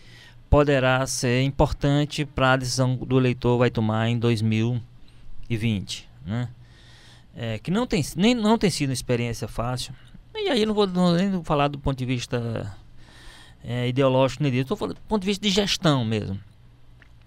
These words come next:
Não tem sido uma coisa fácil. É, ele tem, é, há um preço muito alto desse pessoal que ele elegeu com a onda dele, da inexperiência, né?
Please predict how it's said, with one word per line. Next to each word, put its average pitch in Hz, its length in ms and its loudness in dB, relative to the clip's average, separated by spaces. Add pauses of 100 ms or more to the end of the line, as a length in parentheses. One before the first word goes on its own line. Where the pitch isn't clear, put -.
(220)
Não 190 180 4
tem 190 140 2
sido 143 240 0
uma 131 100 2
coisa 120 240 0
fácil. 123 480 0 (720)
É, 120 560 -4
ele 147 140 0
tem, 185 260 -2 (580)
é, 139 500 -10
há 147 100 0
um 180 100 0
preço 160 400 0
muito 196 340 0
alto 131 280 2
desse 147 260 0
pessoal 127 380 -2
que 123 100 -8
ele 117 80 -2
elegeu 110 720 -2
com 123 140 -2
a 117 60 2
onda 117 340 0
dele, 95 500 -2 (160)
da 135 200 4
inexperiência, 120 960 0 (100)
né? 123 240 -6